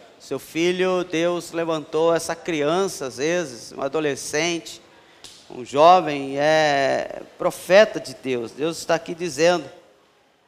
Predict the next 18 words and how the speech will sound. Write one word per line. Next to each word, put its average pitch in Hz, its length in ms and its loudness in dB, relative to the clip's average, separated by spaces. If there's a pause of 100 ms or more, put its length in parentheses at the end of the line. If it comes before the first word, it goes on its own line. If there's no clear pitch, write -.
nós, 196 640 -4 (400)
velhos, 135 560 -4
eu, 156 280 -6 (240)
no 113 120 -20
meu 117 180 -16
caso, - 540 -6 (760)
é, 135 760 -8 (1040)
tenho 175 180 -10
sonhos, 165 720 -10 (1200)
mas 147 320 -8
quem 156 140 -12
vai 151 160 -6
realizar 147 480 -6
esses - 200 -16
sonhos 143 300 -16
são 151 140 -16
os 117 80 -18
jovens. 110 840 -14